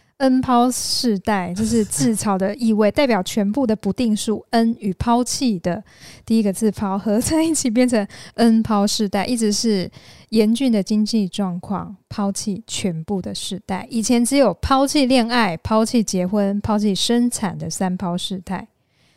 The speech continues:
然后呢，然后越来越多有五抛，现在是七抛，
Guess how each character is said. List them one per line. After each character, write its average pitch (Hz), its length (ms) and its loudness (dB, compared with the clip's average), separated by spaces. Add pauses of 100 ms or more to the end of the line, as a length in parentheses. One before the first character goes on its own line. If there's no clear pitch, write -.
(280)
然 196 160 -2
后 226 200 0
呢， 202 200 0
然 190 180 -2
后 196 60 -4
越 220 140 2
来 196 100 2
越 202 140 0
多 190 180 0
有 175 220 -2
五 202 180 -4
抛， 254 400 4 (100)
现 - 160 -2
在 220 120 2
是 226 120 0
七 247 240 0
抛， 247 360 2